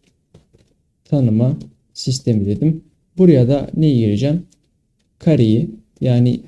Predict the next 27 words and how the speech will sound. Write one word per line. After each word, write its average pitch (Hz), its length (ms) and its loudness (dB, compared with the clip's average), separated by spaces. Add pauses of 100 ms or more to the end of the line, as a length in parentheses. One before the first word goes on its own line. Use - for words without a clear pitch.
(140)
her 160 280 0
bir 143 80 -2
karemiz, 143 480 -2
videomuzdaki 139 560 0
her 165 180 2
bir 151 80 0
kare 120 180 0
aynı 156 220 0
zamanda 117 300 -2
resim 147 280 -2
sayıldığı 127 380 -2
için 113 400 -6 (240)
buraya 143 400 0
resim 151 280 -4
kısmına 143 360 -6
kareyi 135 300 0
giriyoruz. 120 460 -2
Ardından 143 640 -2
devam 135 340 2
ediyoruz. - 440 -6 (340)
If 180 320 -2 (580)
C 156 340 0
V 180 180 4
two 170 300 0
nokta 147 540 -2
wait 143 500 -2
K. 110 140 -2